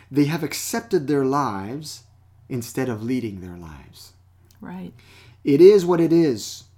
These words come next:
Speaker 1: right? You hear that all the time. "It is what it is." We hear that as a motto. Uh, others have said, "Life sucks and then you die." Those are people who have accepted their lives, okay?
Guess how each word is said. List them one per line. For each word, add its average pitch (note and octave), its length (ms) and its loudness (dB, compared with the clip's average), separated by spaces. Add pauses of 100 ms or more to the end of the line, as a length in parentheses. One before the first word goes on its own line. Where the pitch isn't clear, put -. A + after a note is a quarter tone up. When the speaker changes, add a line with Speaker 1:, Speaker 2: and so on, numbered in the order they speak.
(240)
Speaker 1:
right? C3+ 380 -6
You C3+ 140 -4
hear C#3+ 200 0
that D#3 180 -2
all D3+ 140 -4
the D3+ 60 -6
time. C3+ 280 -6
"It G2+ 100 -8
is B2+ 200 -4
what C3 120 -2
it C3+ 100 2
is." A#2+ 400 0
We G2+ 100 -8
hear B2+ 140 -4
that A2+ 180 -6
as G2 120 -10
a F#2+ 40 -6
motto. A2+ 500 -4 (600)
Uh, G2 280 -12
others C3+ 340 0
have A#2 120 -4
said, B2 420 -6
"Life B2+ 280 -6
sucks - 460 -6
and F2+ 140 -10
then A2+ 140 -8
you C3 120 -2
die." C3+ 440 -2 (920)
Those F#3 520 -2
are G#3 60 -2
people B2 640 -8
who B2+ 80 -4
have B2+ 100 -6
accepted C3 580 -8
their A#2 160 -4
lives, G2 480 -12
okay? G#2+ 460 -12